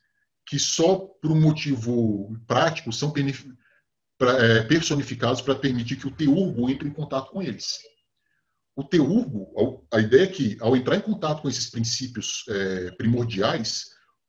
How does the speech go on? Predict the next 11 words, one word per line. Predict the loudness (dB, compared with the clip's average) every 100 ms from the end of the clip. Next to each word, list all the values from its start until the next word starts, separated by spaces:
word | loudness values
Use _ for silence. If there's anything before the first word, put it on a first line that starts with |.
| _ 0
e | 2
participar | 4 2 0 -8 -2 -2 0
deles, | 0 0 0 0 -4 -6 -2
o |
natu-, | 0 2 0 2
é, | 4 2
o | 0 -2
teurgo | 2 2 2
regenera | 0 0 0 0 0 0
sua | -2
natureza | -4 -2 0 0 -2 -8